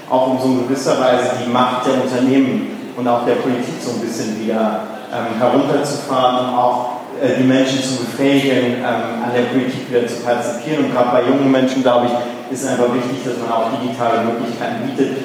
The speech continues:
Und ich habe meine Masterarbeit dazu geschrieben, also das, was es jetzt im Moment, äh, oft gibt, ist wirklich, baut mehr Hürden zur Partizipation auf, als dass es abbaut und führt am Ende zu weniger Partizipation, also zu mehr.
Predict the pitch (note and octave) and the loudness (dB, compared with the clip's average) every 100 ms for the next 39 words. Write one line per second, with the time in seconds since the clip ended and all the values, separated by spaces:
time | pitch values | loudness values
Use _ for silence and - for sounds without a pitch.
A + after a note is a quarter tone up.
0 | - B2 A#2+ B2+ B2+ B2 A#2+ A#2 - - | -8 -8 -2 2 4 4 4 2 2 2
1 | - B2 A#2+ - - B2+ A#2+ - C#3+ B2+ | 2 4 4 2 -2 -4 -6 -6 -4 -2
2 | A#2 G#2+ - - - - A#2+ C#3 B2+ - | -2 -2 -4 -6 -10 -8 -4 0 0 -2
3 | - - - - - - C3+ C3 C3+ - | -4 -6 -8 -10 -10 0 2 2 0 -4
4 | - - - - - C3 B2+ B2+ C3+ C3+ | -8 -10 -14 -16 -8 0 2 4 2 0
5 | C3 - - B2+ - - - - - D3 | -4 -6 -2 0 2 2 0 -2 -4 -4
6 | C#3+ C3+ - B2 C3+ B2 - - - - | -4 -6 -6 -2 -2 -2 -6 -10 -12 0
7 | A#2+ - C3+ C3+ C3+ C3+ D3 C#3+ B2+ C3+ | 2 2 2 4 4 4 2 2 2 -4
8 | - B2+ - - A#2+ - B2 A#2+ B2 - | -2 -2 -2 -4 -4 -4 -4 0 2 2
9 | - - - - - - C3+ A#2+ A#2+ - | 2 -2 -4 -8 -6 -2 0 -2 -4 -4
10 | C3+ - - B2+ C3 C3 C3 D3 C#3+ C3+ | -2 -2 2 4 4 0 0 0 0 2
11 | B2+ - B2+ C#3 D3 A2 - A2 A2 G#2+ | 2 0 -2 0 2 4 2 2 0 -2
12 | - A#2+ - B2+ B2 A#2 A#2 - A#2+ B2 | -4 -4 -2 0 2 0 -2 -2 0 2
13 | A#2+ | 4